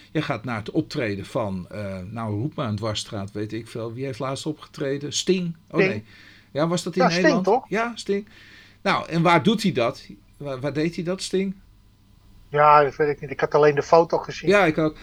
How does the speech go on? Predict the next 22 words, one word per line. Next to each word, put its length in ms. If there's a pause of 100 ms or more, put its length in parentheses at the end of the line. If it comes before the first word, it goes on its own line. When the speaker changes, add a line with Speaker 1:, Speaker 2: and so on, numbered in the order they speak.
(160)
Speaker 1:
Maar 380
dat 300
doet 180
hij 100
dan 220
ergens 400
in 120
Nederland. 540
Ja, 200
dan 200
vindt 220
het 120
in 100
Nederland 380
plaats. 260
Dan 100
wordt 180
jouw 200
toegang 400
verleend 340
tot. 220
Maar 180